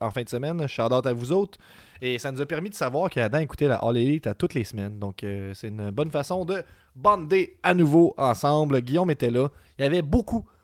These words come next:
beaucoup de danse dans cette, euh, soirée-là. Euh, sinon, qu'est-ce qui se passe dans ma semaine ? Moi, sinon, ben, comme d'hab-, vendredi, ce vendredi, c'est vendredi treize. Donc, euh, manquez pas votre chance et venez voir Fumigène à Québec, à la source de la Martinière. C'est à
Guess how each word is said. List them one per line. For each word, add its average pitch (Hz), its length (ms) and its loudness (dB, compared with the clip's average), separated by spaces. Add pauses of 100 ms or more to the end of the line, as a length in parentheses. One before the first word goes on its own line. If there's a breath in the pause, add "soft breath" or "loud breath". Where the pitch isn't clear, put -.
(180 soft breath)
beaucoup 196 560 -2
de 131 120 2
danse 135 500 -2
dans 110 240 0
cette, 120 220 -6
euh, 117 140 2
soirée-là. 123 560 2 (680 soft breath)
Euh, 120 220 -2
sinon, 170 260 -8
qu'est-ce 180 220 -6
qui - 60 -16
se - 60 -16
passe 170 260 2
dans 143 100 2
ma 120 160 -2
semaine ? 165 380 -2
Moi, 151 120 0
sinon, 165 380 -2
ben, 131 220 2 (400 soft breath)
comme 185 120 2
d'hab-, 170 180 6
vendredi, 175 580 6
ce - 100 4
vendredi, 170 540 4
c'est 143 160 0
vendredi 139 420 2
treize. 139 400 4
Donc, 120 240 -4
euh, 113 60 0
manquez 147 280 -2
pas 170 120 2
votre 147 200 2
chance 165 420 0
et 131 120 0
venez 147 280 0
voir 135 440 4
Fumigène 170 680 0 (260 soft breath)
à 170 100 2
Québec, 156 440 2
à 135 60 2
la 123 120 0
source 156 260 -2
de 139 40 -4
la 131 100 0
Martinière. 131 560 -4
C'est - 140 -8
à 120 180 0